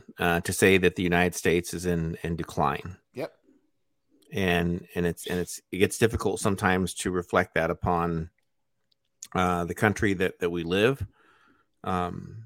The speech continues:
Speaker 1: the, the battle that we're currently in. Um,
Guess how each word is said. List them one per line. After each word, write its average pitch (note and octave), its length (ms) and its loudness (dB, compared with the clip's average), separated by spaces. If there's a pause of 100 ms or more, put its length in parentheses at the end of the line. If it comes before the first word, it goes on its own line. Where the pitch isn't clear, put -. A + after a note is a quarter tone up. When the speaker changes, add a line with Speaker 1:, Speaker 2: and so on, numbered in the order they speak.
(160)
Speaker 1:
the, F#2+ 280 0
the F#2+ 100 -2
battle G#2 440 6
that G#2 120 2
we're F#2+ 140 -4
currently F2+ 460 -2
in. A2 320 0 (560)
Um, F2+ 580 -6